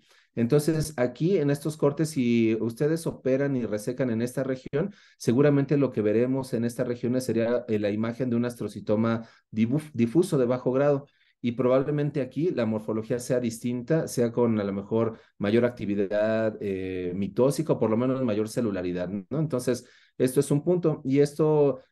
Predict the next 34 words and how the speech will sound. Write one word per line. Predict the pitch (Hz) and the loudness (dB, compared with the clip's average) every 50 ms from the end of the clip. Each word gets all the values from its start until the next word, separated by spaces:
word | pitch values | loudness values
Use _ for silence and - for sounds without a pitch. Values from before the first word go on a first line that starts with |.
| _ - | _ -6
eh, | 107 110 107 104 107 101 95 104 101 101 98 98 98 98 101 | -2 0 2 2 2 0 -2 -4 -8 -6 -4 -4 -4 -4 -2
me | 107 110 110 | -2 -2 -2
lleva | 117 127 131 143 | 0 0 0 0
a | 135 | -2
recordar | 139 127 - 127 120 117 123 127 143 147 156 - | -4 -4 -4 -6 -4 -2 0 -2 -2 -2 -4 -6
lo | 117 107 104 101 | -4 -4 -4 -4
que | - 110 104 101 | -4 -2 -2 -2
es, | 98 98 | -2 -2
conocemos | - - 110 104 104 101 - 127 127 131 - | -2 -2 0 0 0 0 0 0 0 0 -2
en | 120 - | -2 -2
general | 113 98 104 110 117 123 | -2 0 0 0 2 0
en, | 123 120 117 110 110 107 107 | 0 0 -2 -2 -4 -4 -6
en | 104 98 98 98 95 95 95 95 | -6 -6 -4 -4 -4 -6 -4 -2
neuropatología, | 98 101 101 104 98 - - 107 104 - 107 104 104 104 - 135 147 170 - - - - _ _ _ | 0 0 2 2 0 0 -2 -4 -4 -2 -2 -2 -2 -2 0 0 0 0 0 -4 -12 -20 _ _ _
que | - 120 113 113 110 110 110 110 113 113 113 | 0 2 4 6 8 8 6 6 4 2 2
la | 113 113 110 | 2 2 2
biopsia | 117 139 151 151 - - - 165 | 2 2 2 0 -2 -6 -6 -6
que | 160 - | -4 -4
ustedes | 120 - - 135 139 135 143 139 - | -4 0 0 2 2 2 0 -4 -2
tomen, | - 135 131 139 160 226 220 226 - | 0 0 0 0 -2 -4 -6 -8 -4
eh, | 107 110 107 | -2 -2 -2
puede | 107 - 131 131 | 2 2 2 4
no | 127 131 | 4 2
ser | 127 127 - - 131 131 | 0 -2 -2 -4 -2 -2
representativa | 131 123 - 107 - - 101 98 98 98 - 117 120 120 117 107 131 135 151 - - - _ _ | -2 -4 -4 -8 -8 -8 -6 -6 -6 -4 -2 0 0 0 0 0 0 -2 -2 -2 -10 -20 _ _
de, | 113 107 | -2 0
lo | 107 104 104 | 0 0 0
total, | 107 98 - 107 104 - - | -2 -2 -2 -4 -6 -4 -4
de | 107 104 | -4 -4
la | 98 98 | -4 -4
totalidad | - 110 - 104 101 104 104 107 104 | -6 -6 -6 -4 -2 0 0 0 2
de | 110 | 2
la | 110 110 | 0 0
lesión. | 107 110 110 113 - - 156 165 170 | 0 -2 -2 -6 -4 -4 -2 -4 -4